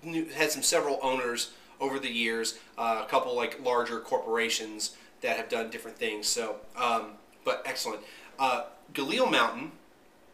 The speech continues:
Let me get to them. I didn't get a lot of stuff off of their website 'cause most of the stuff is from, uh, from their wine, from, from on the wine, wine label. So,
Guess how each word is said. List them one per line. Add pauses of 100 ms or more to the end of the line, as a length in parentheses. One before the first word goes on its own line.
(1000)
Let
me
get
to (160)
them. (1300)
I
didn't
get
a
lot
of
stuff
off
of
their
website
'cause
most
of
the
stuff
is
from, (720)
uh,
from
their
wine,
from,
from (160)
on
the
wine,
wine
label.
So,